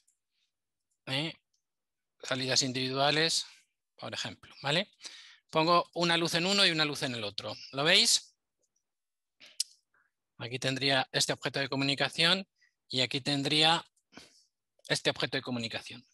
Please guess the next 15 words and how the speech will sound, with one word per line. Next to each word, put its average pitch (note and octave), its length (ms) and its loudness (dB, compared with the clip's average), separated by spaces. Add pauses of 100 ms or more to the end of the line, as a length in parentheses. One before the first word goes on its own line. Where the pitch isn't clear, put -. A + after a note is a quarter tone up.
¿vale? F3 260 4 (520)
Entonces D#3 300 4
voy F3+ 120 6
a G3 60 8
hacer A3 160 4
una A3+ 160 8
dirección F#3+ 340 6
de F3+ 80 2
grupo, A3+ 320 2
solo A3 380 2
una F#3 180 0
dirección E3 320 -2
de D#3+ 80 -4
grupo. F#3+ 440 -2 (2000)
¿Eh? F3 240 -6